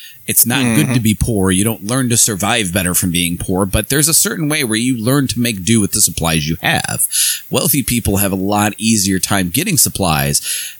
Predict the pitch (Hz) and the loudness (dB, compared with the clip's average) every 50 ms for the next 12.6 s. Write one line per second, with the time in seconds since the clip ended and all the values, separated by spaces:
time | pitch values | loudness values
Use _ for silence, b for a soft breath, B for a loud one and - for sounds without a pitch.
0 | - - - - 98 110 113 - - - 120 123 120 120 139 165 - 180 165 139 | -4 -2 -2 0 0 -2 -2 -2 -2 -2 0 0 0 0 0 0 2 2 2 2
1 | 135 123 117 113 110 110 - 80 101 104 107 110 110 101 98 107 101 98 92 - | 2 2 2 2 2 0 0 0 0 2 2 2 2 2 2 2 2 2 0 0
2 | - 104 98 - - - 107 101 92 92 113 117 117 117 107 104 98 87 - - | -2 -2 -2 0 0 0 0 0 2 2 2 2 2 2 2 0 2 2 2 0
3 | - 107 87 - 98 90 90 104 110 - - - 107 95 90 - - - 117 113 | 0 0 -2 -4 -4 -2 -2 0 0 0 0 0 -2 -2 -4 -6 -2 0 0 0
4 | 107 - 110 92 - 104 - 101 87 85 92 120 147 135 - - - 92 80 76 | 2 0 0 0 0 0 0 0 0 2 4 4 4 4 2 2 2 2 2 2
5 | 76 73 B B B B B B B B B - - 113 104 101 101 107 98 107 | 2 -2 B B B B B B B B B -6 -2 0 2 2 2 2 2 2
6 | 110 101 98 95 - - - - - 139 120 104 101 87 101 110 107 107 104 - | 2 0 -2 -6 -10 -16 -18 -6 -2 0 0 0 0 0 0 0 2 2 0 0
7 | 101 95 82 87 87 85 - - 120 113 - - - 95 95 92 87 87 87 90 | 0 -2 0 -2 -2 -2 -2 -2 0 0 0 0 0 0 0 -2 -2 -2 -2 0
8 | - - 82 87 92 98 90 85 82 82 101 95 - 104 98 - 90 92 92 85 | -2 -2 -2 -2 0 0 0 -2 -2 -2 -2 -2 0 -2 -2 -2 0 -2 0 0
9 | 80 78 - - 107 104 - 95 92 82 80 85 85 92 92 82 82 - - - | -2 -2 0 0 0 0 0 0 0 0 0 0 0 -2 -2 0 0 0 0 0
10 | - 110 131 110 - - - - - - 175 185 233 190 190 170 165 - 139 123 | 0 0 0 0 -2 -4 -4 -4 -4 -4 -2 -2 0 0 0 0 0 0 -2 -2
11 | - 98 110 156 196 190 - - - 101 92 90 98 92 95 92 120 175 156 76 | -2 0 0 2 2 2 2 2 2 0 0 0 0 0 2 2 4 2 2 0
12 | 73 - - 87 85 80 80 92 117 165 190 | -2 -4 -4 -2 0 0 2 2 2 2 0